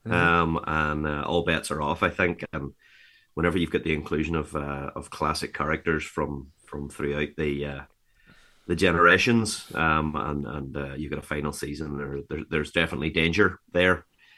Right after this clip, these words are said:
Speaker 2: uh, for some, uh, for some favourites. Uh, very, very good story. Uh, really drawing on, on, uh, on classic Star Trek mythos. Uh, thoroughly enjoying it. Thoroughly enjoying it. More so than, than, than, than the previous two seasons,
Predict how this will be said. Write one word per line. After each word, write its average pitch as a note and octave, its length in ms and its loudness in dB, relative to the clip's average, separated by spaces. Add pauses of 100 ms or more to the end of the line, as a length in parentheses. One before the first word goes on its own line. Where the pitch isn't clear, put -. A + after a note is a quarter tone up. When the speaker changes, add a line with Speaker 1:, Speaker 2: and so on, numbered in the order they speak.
(180)
Speaker 2:
uh, D2 160 -4
for E2 140 -4
some, C#2+ 360 -2
uh, C#2 240 -4
for - 140 -12
some - 200 -8
favourites. - 560 -2
Uh, C#2+ 440 -4
very, D#2+ 640 4
very E2+ 560 4 (120)
good D2+ 180 0
story. D2+ 520 0 (440)
Uh, C#2+ 240 -4
really D#2+ 240 4
drawing D2+ 380 2
on, C#2 260 -4 (100)
on, C#2 280 -8
uh, C2+ 320 -8
on C2 200 -10
classic C#2+ 480 -6
Star D2 240 -4
Trek D2 300 -4
mythos. D2 640 -6
Uh, C#2 160 -8
thoroughly D#2 460 0
enjoying D2 340 -6
it. C#2+ 100 -8 (140)
Thoroughly D2 300 -4
enjoying D2 280 -2
it. D#2 80 -2 (280)
More A#2+ 200 8
so A2 160 6
than, E2+ 400 2
than, D2+ 200 -2
than, C#2+ 240 -6
than D2 100 -6
the D2+ 80 -6
previous D2+ 380 -2
two D#2+ 160 -2
seasons, E2 460 -2